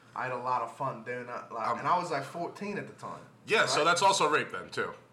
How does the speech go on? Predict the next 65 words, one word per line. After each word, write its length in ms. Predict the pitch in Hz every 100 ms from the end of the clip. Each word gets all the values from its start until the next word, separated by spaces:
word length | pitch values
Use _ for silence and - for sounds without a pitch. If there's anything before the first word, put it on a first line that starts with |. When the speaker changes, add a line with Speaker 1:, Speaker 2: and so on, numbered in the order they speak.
| - -
Speaker 1:
But 120 | 190
it's 140 | 190 -
cool, 200 | 277 214
bruv. 280 | 131 135 -
Speaker 2:
But 100 | 202
it's, 120 | 240
I 80 | 262
mean, 120 | 262
you 60 | 294
were 60 | 254
Speaker 1:
Like, 100 | 262
Speaker 2:
into 240 | - 139
it. 40 |
Speaker 1:
like, 120 | - -
Speaker 2:
It's 80 |
not 160 | 208 202
like 180 | 175 143
rapey 340 | 160 165 139
rape. 220 | 117 113 117
You 60 |
know 60 | 135
Speaker 1:
listen, 140 | 131
Speaker 2:
what 60 | 131
I 40 |
mean? 80 | 131
It's 100 | 127
Speaker 1:
I 40 | 131
believe 140 | 135
Speaker 2:
like, 80 | 120
Speaker 1:
she's 180 | - 127
Speaker 2:
yeah. 60 | 117
Speaker 1:
still 160 | 185
alive. 300 | 185 180 -
So 100 | -
why 60 | 147
don't 120 | 151
you 60 | 151
keep 160 | -
that 140 | 151 139
to 60 | 156
yourself? 320 | 135 135 110
You 60 | 117
know 60 |
what 60 | 120
I 40 |
Speaker 2:
All 40 | 139
Speaker 1:
mean? 20 |
Speaker 2:
right, 60 | 123
fair 80 | 139
Speaker 1:
Like, 60 | 143
Speaker 2:
enough. 120 | 127
Speaker 1:
I 40 |
Speaker 2:
We're 60 | 120
Speaker 1:
don't 100 | 131
Speaker 2:
not 60 | 135
Speaker 1:
wanna 40 |
Speaker 2:
indicting 200 | 135 131
Speaker 1:
go 40 | 123
Speaker 2:
people. 160 | 107
We'll 80 | 104
cut 100 | 117 120
Speaker 1:
to 40 |
Speaker 2:
that 160 | 113 110
out. 140 | 95
Speaker 1:
prison. 160 | 90